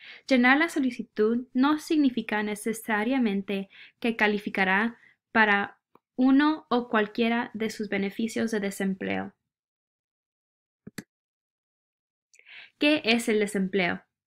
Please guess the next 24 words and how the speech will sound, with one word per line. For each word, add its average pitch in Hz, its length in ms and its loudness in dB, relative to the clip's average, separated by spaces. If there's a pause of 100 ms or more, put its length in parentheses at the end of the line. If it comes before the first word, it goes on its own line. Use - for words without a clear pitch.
(720)
Los 240 240 0
beneficios 294 640 2
del 302 160 -2
seguro 240 580 0 (140)
de 226 80 -4
desempleo 220 720 0
es 233 200 -2
un 294 120 2
programa 220 560 0
que 208 100 0
brinda 208 380 0
apoyo 247 420 -2
financieros 233 1120 -2 (460)
a 247 320 6
las 220 200 -2
personas 214 540 -2
que 208 160 -4
pierden 214 560 -2
su 214 140 -6
trabajo 254 580 -2
sin 214 300 -2
tener 196 260 -2
la 190 140 -6
culpa. 220 420 -10